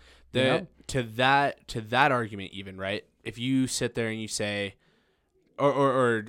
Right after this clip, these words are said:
Speaker 1: uh, again, defending your argument, at minimum, if someone's worked retail,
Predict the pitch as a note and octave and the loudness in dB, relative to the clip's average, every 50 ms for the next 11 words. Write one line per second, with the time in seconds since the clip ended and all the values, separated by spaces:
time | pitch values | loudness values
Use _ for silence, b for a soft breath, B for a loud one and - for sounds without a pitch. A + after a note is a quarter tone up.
0 | - - B2 A2+ A2 G#2 G#2 E2+ A#2 A#2+ A#2+ A2 G#2 G#2+ - - C#3 C3+ B2+ A#2 | -4 -2 0 0 0 0 -2 -4 -4 -4 -4 -4 -4 -4 -2 -2 -2 0 -2 -2
1 | G#2+ G#2 G2+ G#2 G2+ G#2 G#2 G2+ F#2+ - _ _ _ - _ _ _ _ _ _ | -4 -6 -6 -6 -8 -10 -12 -14 -16 -18 _ _ _ -20 _ _ _ _ _ _
2 | _ _ _ _ _ _ _ _ _ _ _ _ _ _ - B2+ B2+ D3 C#3+ C3+ | _ _ _ _ _ _ _ _ _ _ _ _ _ _ -2 -2 -2 -2 -2 -2
3 | C#3 E3 F#3+ G3 E3+ C#3+ B2 A#2 A2+ A2+ - - - - - D#3 E3+ F3+ E3 C3 | 0 2 2 2 2 0 0 -2 -4 -6 -8 -8 -6 -4 -4 -2 -2 -2 -2 0
4 | B2+ B2+ A2 - - G2+ G2+ G#2 A2 A2+ A2 - - E2+ - - - | -2 -2 -4 -4 -8 -12 -10 -8 -8 -8 -8 -10 -12 -12 -12 -14 -18